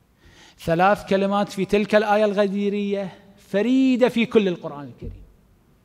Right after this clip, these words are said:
تمييز، تمييز عجيب. طبعًا إذا تأمل الإنسان، إذا أراد الإنسان أن يكتشف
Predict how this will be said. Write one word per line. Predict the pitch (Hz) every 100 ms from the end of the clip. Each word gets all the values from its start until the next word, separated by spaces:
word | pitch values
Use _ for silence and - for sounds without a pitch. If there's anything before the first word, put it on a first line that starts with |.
| _ _
تمييز، | 220 208 196 262 214 131 -
تمييز | - 113 117 185 165
عجيب. | - 117 139 170 143 90 - - - _ _ _ _ _ _ _ _ -
طبعًا | 113 110 139 -
إذا | 143 139
تأمل | 131 135 - 175 214 214 196
الإنسان، | 165 147 131 - 117 104 92 117
إذا | 107 110
أراد | 110 110 156 156
الإنسان | 120 117 - 123 117
أن | 113 98
يكتشف | 90 _ 135 131 135 -